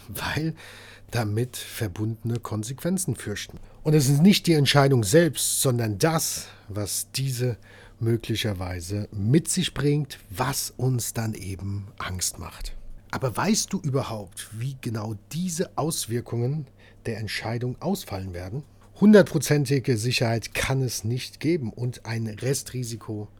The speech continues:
bleibt immer bestehen. Es gibt hierbei keine Versicherung fürs Leben, ja? Und mach dir ehrliche Gedanken darüber, was nach deiner Entscheidung passieren kann.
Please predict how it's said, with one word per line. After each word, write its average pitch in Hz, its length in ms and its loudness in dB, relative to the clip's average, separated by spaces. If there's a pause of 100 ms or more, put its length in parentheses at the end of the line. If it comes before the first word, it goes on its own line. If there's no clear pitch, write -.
(380)
bleibt 98 460 -10 (200)
immer 156 460 4 (260)
bestehen. 101 460 -4 (160)
Es 139 160 -4
gibt - 180 0
hierbei 113 260 2
keine 110 280 -2
Versicherung 104 500 -2
fürs 95 360 -6
Leben, 92 340 -6 (160)
ja? 123 240 -8 (800)
Und 117 200 -2
mach 131 240 2
dir 127 280 -2 (100)
ehrliche 131 540 -2
Gedanken 107 480 -6
darüber, 101 500 -4 (140)
was - 400 -6
nach 117 340 -4
deiner 107 480 -6
Entscheidung 98 600 -8
passieren 104 520 -8
kann. 82 240 -12